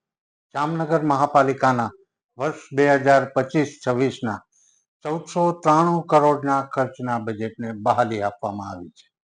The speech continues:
મેયર કપ જીતીને આવ્યા બાદ સોમવારે સાંજે ચેરમેન નિલેશ કગથરાના અધ્યક્ષ સ્થાને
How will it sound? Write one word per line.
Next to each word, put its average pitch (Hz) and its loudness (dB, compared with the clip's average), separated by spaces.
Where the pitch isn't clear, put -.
મેયર 185 0
કપ 190 0
જીતીને 170 2
આવ્યા 156 6
બાદ 139 6
સોમવારે 160 4
સાંજે 131 2
ચેરમેન 156 -2
નિલેશ 151 0
કગથરાના 135 4
અધ્યક્ષ 123 0
સ્થાને 123 0